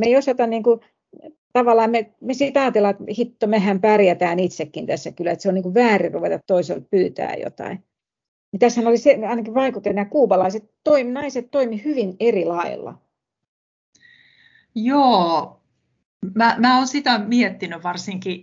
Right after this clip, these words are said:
Speaker 2: jälkeenpäin, koska toi on mun kokemus sitten
Speaker 1: Mm.
Speaker 2: taas, m-, m-, varmaan siis se dramatiikan aste, että me ei pystytä <laughs> sellaisiin draamallisiin suorituksiin
Speaker 1: Mm.
Speaker 2: kuin kuubalaiset naiset pystyy, koska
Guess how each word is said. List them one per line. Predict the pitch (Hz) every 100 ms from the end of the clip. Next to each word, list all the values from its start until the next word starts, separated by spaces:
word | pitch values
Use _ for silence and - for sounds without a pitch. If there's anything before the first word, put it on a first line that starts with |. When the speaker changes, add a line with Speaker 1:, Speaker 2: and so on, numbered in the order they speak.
| - 202
Speaker 2:
jälkeenpäin, | 196 190 185 170 175 175
koska | 185 -
toi | 190 196 190
on | 196 175
mun | - - 185 -
kokemus | 175 170 170 170 185
sitten | 190 185 196 190
Speaker 1:
Mm. | 196 - _ _ _ _
Speaker 2:
taas, | 214 208 202 - - - 123
m-, | 208 208 214
m-, | 226 214 226 220 214
varmaan | 254 285 285 254
siis | 262 247
se | 269 254 - -
dramatiikan | 214 - 277 - 190 185 190 185
aste, | 208 190 - 175
että | 180 208
me |
ei | 214
pystytä | 302 277 254 180 185 247
<laughs> | 254 208
sellaisiin | 247 226 202 196 202 190
draamallisiin | 233 247 208 165 170 175 196 185
suorituksiin | 220 202 185 185 226 220 - 214 220 -
Speaker 1:
Mm. | - - - - -
Speaker 2:
kuin | 262 233 185
kuubalaiset | 285 277 233 208 196
naiset | 208 202 196 -
pystyy, | 240 240 214
koska | 185 190 - 180 -